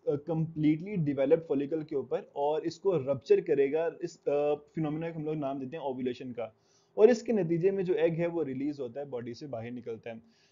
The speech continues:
luteinizing hormone फिर इस ruptured follicle के ऊपर एक्ट करके इसको corpus luteum में convert करता है, जो कि corpus luteum बाद में progesterone hormone बनाने का काम करता है।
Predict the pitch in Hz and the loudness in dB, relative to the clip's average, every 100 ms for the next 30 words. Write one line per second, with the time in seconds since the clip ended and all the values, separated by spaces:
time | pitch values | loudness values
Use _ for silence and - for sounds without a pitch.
0 | - 165 202 208 220 269 220 190 202 247 | 4 8 8 8 6 4 2 2 2 0
1 | 220 175 220 226 - 151 156 156 254 254 | -2 -2 -2 -2 -2 0 0 2 2 2
2 | 220 160 156 170 185 175 180 156 190 - | 4 2 4 2 0 -2 -2 -2 -2 2
3 | 151 147 185 - 185 - 156 147 180 - | 0 2 -6 -2 -6 0 0 0 -4 -6
4 | 147 143 151 185 190 175 143 143 156 156 | -4 -4 -4 -10 -10 -8 -6 -6 -6 -6
5 | 135 165 165 147 147 160 156 147 190 190 | -6 -4 -6 -6 -10 -8 -2 -2 -2 -4
6 | 147 147 175 135 127 131 147 170 - _ | -4 -4 -4 2 2 0 -6 -12 -16 _
7 | _ 160 156 147 156 - 147 147 156 135 | _ 2 2 2 -2 -2 0 -2 -4 -4
8 | 123 139 135 123 120 127 135 117 123 120 | -4 -4 -6 -6 -6 -8 -10 -10 -12 -12
9 | 113 110 117 113 | -16 -16 -18 -20